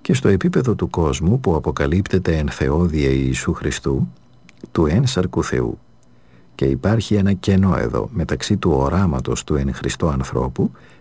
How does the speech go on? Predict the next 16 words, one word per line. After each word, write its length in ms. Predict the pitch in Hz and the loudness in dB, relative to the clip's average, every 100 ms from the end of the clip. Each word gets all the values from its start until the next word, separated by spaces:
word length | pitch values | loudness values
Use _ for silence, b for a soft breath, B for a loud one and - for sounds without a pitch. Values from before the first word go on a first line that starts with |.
| B | B
και 120 | 92 | -2
του 160 | 87 76 | 2 2
οράματος 640 | 64 76 107 110 107 - | 2 2 2 2 -2 -2
του 140 | 82 | -2
ανθρώπου 540 | 71 65 - 87 - 87 | -2 -2 -2 -2 0 -4
που 160 | 76 | -2
βρίσκεται 600 | 69 170 - - 90 90 - | 0 0 0 -2 0 -2 -4
έξω 520 | 92 78 - 87 85 - | -4 -4 -4 -4 -4 -4
από 220 | 87 - | -4 -2
το 120 | 71 | -2
μυστήριο 440 | 69 - 71 67 | -2 -2 -2 0
του 120 | 65 65 | -2 -4
Χριστού. 420 | - - - - - - - - _ - - _ - - - B B B | -6 -8 -8 -10 -16 -20 -20 -20 _ -20 -20 _ -20 -20 -20 B B B
Υπάρχει 380 | B 92 151 131 | B 0 0 2
ένα 120 | 170 | 2
κενό 440 | 131 127 113 98 | 2 2 2 2